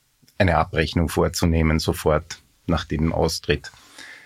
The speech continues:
Und daran habe ich mich auch gehalten. Aber wie ich auch richtig gesagt hatte, es war ein Bauchgefühl und mein Bauchgefühl hat gesagt, ich will das nicht mittragen und ich will das nicht weitermachen.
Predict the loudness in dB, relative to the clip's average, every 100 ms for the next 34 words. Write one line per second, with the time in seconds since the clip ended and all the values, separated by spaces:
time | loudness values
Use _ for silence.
0 | -20 _ _ _ _ _ 0 2 4 4
1 | 2 2 0 2 2 2 0 2 0 0
2 | 2 4 4 4 4 2 -2 -6 -6 -2
3 | 2 2 4 2 2 0 0 -2 0 2
4 | 0 2 0 2 0 2 0 2 0 0
5 | -2 -4 0 2 4 4 2 2 2 0
6 | 0 0 0 -2 -2 -2 -2 -2 0 2
7 | 2 0 0 -2 0 -2 -2 0 0 2
8 | -2 -2 -2 -2 -2 0 0 -2 -2 0
9 | -2 0 -2 -2 -6